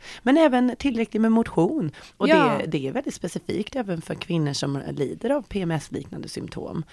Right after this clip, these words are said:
Speaker 1: Att man tänker på att träna regelbundet, rörelse, dagsljus, komma ut i ljuset där.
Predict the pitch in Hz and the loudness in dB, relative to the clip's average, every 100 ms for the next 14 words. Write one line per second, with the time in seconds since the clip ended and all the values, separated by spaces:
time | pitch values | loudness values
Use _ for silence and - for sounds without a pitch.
0 | - - - 202 220 190 151 139 - 139 | -18 -10 -4 0 0 2 -2 -4 -6 -6
1 | 160 151 147 147 143 147 143 139 143 147 | -2 -2 -2 -4 -4 -4 -4 -6 -6 -6
2 | 135 151 - 170 165 156 147 143 - - | -4 -6 2 6 8 6 4 -2 -6 -6
3 | 143 160 151 - - 151 143 147 - 151 | -2 -4 -4 -10 -6 -2 -2 -2 -6 -6
4 | 147 139 151 147 143 - 143 - 143 | -6 -6 -6 -6 -6 -8 -8 -6 -6